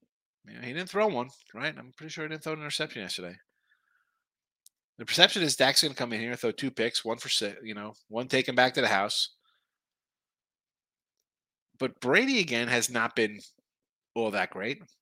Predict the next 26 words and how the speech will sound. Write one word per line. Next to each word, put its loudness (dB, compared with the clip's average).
Dallas 6
does 4
force 0
turnovers. -6
I -4
mean, 0
i-, 2
if 2
Dak 10
wasn't 2
turning 2
the -2
ball 6
over 2
fifteen -2
times, 2
this, 4
this -6
is -6
a, -2
Dallas 4
forces 0
turnovers 0
themselves. -6
Montana 4
Eastern, -2